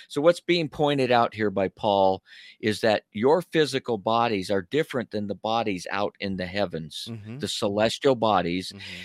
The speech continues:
Speaker 1: Therefore, in the resurrection, you're gonna need a different body than this corruptible, fleshy,
Speaker 2: Mm-hmm.
Speaker 1: blood and bone body to be able to live in a resurrected state. Very simple.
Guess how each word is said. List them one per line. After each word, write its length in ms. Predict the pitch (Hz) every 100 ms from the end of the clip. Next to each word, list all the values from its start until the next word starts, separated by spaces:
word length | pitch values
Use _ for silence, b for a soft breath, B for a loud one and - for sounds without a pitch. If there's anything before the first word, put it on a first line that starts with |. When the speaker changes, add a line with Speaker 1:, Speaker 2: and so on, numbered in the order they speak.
| - -
Speaker 1:
Therefore, 480 | 147 151 160 143
in 240 | - 147 143
the 100 | 127
resurrection, 840 | 127 131 127 110 120 - - 98
you're 180 | 104 117
gonna 280 | 131 127 104
need 300 | 113 117 98
a 60 |
different 440 | 85 113 - 87 87
body 320 | 110 117 98
than 220 | 98 95
this 140 | 87
corruptible, 840 | - 110 113 127 - 101 92 90 b b -
fleshy, 680 | 123 123 117 113 92 90 _ _ _ _
Speaker 2:
Mm-hmm. 140 | 95 92
Speaker 1:
blood 280 | 110 120 101
and 120 | 90
bone 420 | 120 110 95 98 -
body 480 | 113 143 104 92 101 b b b -
to 100 | 107
be 140 | 113
able 200 | 117 110 - _
to 140 | 127
live 360 | 123 175 123 110
in 100 | 107
a 60 | 107
resurrected 640 | 110 107 107 104 - 101
state. 360 | - 104 87 -
Very 320 | 90 135 123
simple. 560 | 101 - 104 - 85